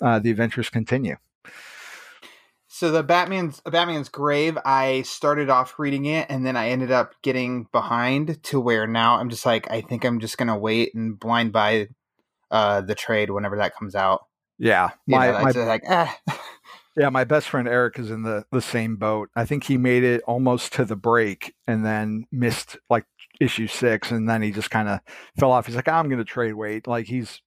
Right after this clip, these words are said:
Speaker 1: he's content enough that, you know, the story's been good thus far, so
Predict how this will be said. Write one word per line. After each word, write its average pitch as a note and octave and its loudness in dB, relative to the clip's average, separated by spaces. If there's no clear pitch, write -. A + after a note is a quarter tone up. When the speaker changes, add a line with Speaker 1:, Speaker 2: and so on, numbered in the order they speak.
Speaker 1:
he's D3+ -2
content E3 0
enough A#2 0
that, A2+ -2
you C3 0
know, A#2+ 2
the A#2+ 2
story's C#3 2
been B2+ 2
good A#2+ 0
thus B2 2
far, G#2 -2
so G#2 -8